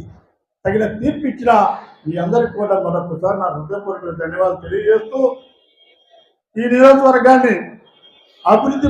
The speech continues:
పదవుల్లో ముందుకు నడిపించాలని బాధ్యత ఎరపతినేని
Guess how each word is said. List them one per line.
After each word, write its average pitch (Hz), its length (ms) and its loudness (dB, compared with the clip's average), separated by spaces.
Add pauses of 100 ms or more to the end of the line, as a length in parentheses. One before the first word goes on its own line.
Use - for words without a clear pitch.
పదవుల్లో 254 400 6 (100)
ముందుకు 269 380 -2
నడిపించాలని 226 680 0
బాధ్యత 240 360 -4 (1200)
ఎరపతినేని 202 680 -4